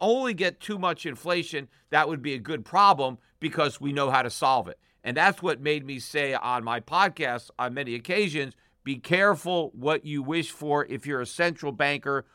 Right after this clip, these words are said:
wishing for inflation." The E C B was making the same mistake. They were saying that they wanted inflation to be too high because it was better than inflation being too low. And I pointed out just how impossible it would be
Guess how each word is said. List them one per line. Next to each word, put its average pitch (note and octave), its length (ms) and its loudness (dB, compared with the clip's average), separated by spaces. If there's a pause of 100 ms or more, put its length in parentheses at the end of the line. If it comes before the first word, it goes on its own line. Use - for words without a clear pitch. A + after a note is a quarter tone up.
(140)
wishing D3 400 -4
for B2+ 200 -8
inflation." C3+ 640 -6 (300)
The D3 240 -6
E G3+ 60 -2
C F#3 240 -4
B F3 500 -4 (160)
was D3+ 180 -4
making F3+ 300 -2
the E3+ 100 -4
same F3 280 -2
mistake. F3 480 -4 (240)
They G3+ 180 2
were G#3+ 120 4
saying C#3+ 540 0 (140)
that C#3 160 -2
they C#3 120 -2
wanted C#3 460 -2
inflation C#3 500 -8
to C3 80 -6
be B2 160 -12
too B2+ 280 -6
high C3+ 480 4 (120)
because C3 320 -6
it - 80 -10
was B2 160 -6
better C#3+ 320 0
than C3+ 160 -4
inflation B2+ 520 -8
being A#2+ 200 -10
too C3 180 -12
low. C#3+ 400 2 (200)
And C3+ 100 -4
I G3 140 4
pointed E3 400 0
out D3+ 180 2
just D3 280 -6
how C#3+ 200 4
impossible D3 920 0
it C#3 140 -8
would B2 280 -8
be C3+ 640 -6